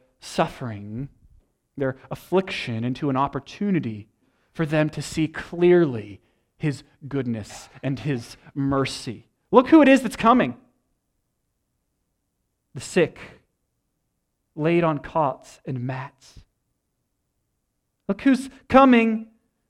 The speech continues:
The sick, those tormented by unclean spirits.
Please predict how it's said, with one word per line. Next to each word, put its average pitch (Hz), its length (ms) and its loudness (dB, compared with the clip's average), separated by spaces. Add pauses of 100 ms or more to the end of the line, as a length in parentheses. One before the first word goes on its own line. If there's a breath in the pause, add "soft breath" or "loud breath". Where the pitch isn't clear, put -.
(440)
The 180 80 -4
sick, - 640 -2 (320)
those 208 400 6 (160 loud breath)
tormented 190 800 4 (260 soft breath)
by 180 480 2
unclean 208 800 2
spirits. - 800 0